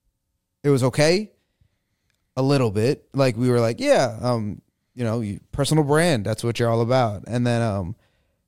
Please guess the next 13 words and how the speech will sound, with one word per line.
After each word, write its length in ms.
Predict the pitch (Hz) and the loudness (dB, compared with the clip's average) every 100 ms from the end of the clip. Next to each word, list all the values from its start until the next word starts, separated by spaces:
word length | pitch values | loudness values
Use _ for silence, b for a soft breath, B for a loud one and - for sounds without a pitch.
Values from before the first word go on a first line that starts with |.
| _ - | _ -6
it 60 | |
just 240 | 120 127 - | -2 -2 0
kinda 420 | 127 117 110 95 101 _ _ - | 0 0 0 -4 -10 _ _ -4
brought 240 | 123 123 | 0 2
into 260 | 123 117 123 | 0 -2 -2
more 340 | 113 113 110 | 0 2 2
of 440 | 110 117 110 110 - - | 0 -2 -4 -6 -20 -6
different 400 | 120 - 110 101 _ | -4 -2 -4 -6 _
employees 480 | 117 110 120 147 143 | -6 -2 2 2 2
feeling 240 | 156 156 | 2 2
different 300 | 151 156 151 | 2 0 2
ways, 600 | 156 156 156 156 151 143 - | 4 6 6 4 2 2 -2
and 580 | 117 113 107 98 92 | -2 0 -2 -4 -6